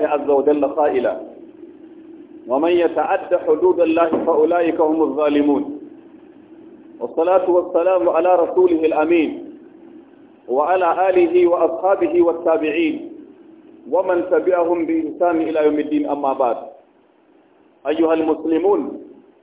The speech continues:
احترموا إسلامكم، ولا تتساهلوا، ولا تتركوا يلعب أعداء الله، أعداء الإسلام،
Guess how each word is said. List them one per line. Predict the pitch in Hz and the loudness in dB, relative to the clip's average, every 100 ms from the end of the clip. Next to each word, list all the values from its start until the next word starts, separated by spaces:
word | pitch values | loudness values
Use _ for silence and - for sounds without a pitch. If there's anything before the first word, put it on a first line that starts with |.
| _ _ _ _ _ _ _ 165 | _ _ _ _ _ _ _ -8
احترموا | - - 247 233 185 156 | -6 0 0 2 0 -2
إسلامكم، | 151 156 143 156 - 135 113 - - - - - - - - - _ _ 104 | -4 0 0 0 -2 -6 -6 -14 -20 -20 -20 -20 -20 -20 -20 -20 _ _ -6
ولا | 131 214 226 | -2 0 0
تتساهلوا، | 269 196 185 190 180 180 220 226 180 - - - - - - - - - - - - - - | 0 -2 -4 0 -2 2 0 2 0 -2 -12 -18 -20 -20 -20 -20 -20 -20 -20 -20 -20 -20 -8
ولا | 175 220 226 | -2 0 0
تتركوا | 190 233 240 214 - 202 185 | 0 -2 0 -2 2 4 4
يلعب | 214 208 202 180 | 4 0 -2 0
أعداء | 175 170 190 208 190 | 0 0 0 0 0
الله، | 180 190 190 175 147 - | 2 2 2 0 -2 -6
أعداء | 156 160 165 202 | -4 0 2 2
الإسلام، | 175 175 196 214 202 | 2 -2 0 2 2